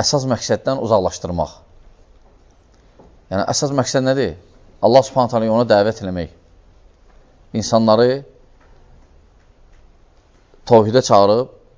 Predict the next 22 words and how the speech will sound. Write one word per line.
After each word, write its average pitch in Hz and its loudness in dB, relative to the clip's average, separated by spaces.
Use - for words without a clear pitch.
şirkdən 120 -6
çəkindirmək. 87 -4
Bir 120 -6
dəstə 143 4
var, 135 4
bunlar 135 4
təvhidi 123 0
və 104 0
şirki 123 -4
ancaq 139 2
hakimə 123 2
bağlayıblar. 71 -4
Deyirlər, 135 4
təvhid 127 4
odur 117 0
ki, 85 -6
hökm 104 -4
Allahındır. 117 2
Şirk - -4
də 147 4
odur 135 0
ki, 135 -2